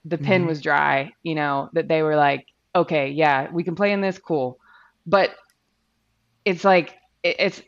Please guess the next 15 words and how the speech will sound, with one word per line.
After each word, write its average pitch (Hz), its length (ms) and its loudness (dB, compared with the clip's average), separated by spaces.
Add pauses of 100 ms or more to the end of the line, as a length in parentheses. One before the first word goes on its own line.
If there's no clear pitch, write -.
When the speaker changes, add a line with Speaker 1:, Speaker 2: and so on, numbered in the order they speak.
(160)
Speaker 1:
I, 202 240 4
it 208 60 0
almost 202 240 0
makes 196 180 -6
me 180 60 -4
wonder, 170 480 -2
are 190 260 2
there 202 240 -2
others 165 640 0
who 180 200 -4
are 165 160 0
waiting 156 800 -2 (600)
on 160 640 0 (840)
Saint 180 320 -2
Andrews 170 800 -2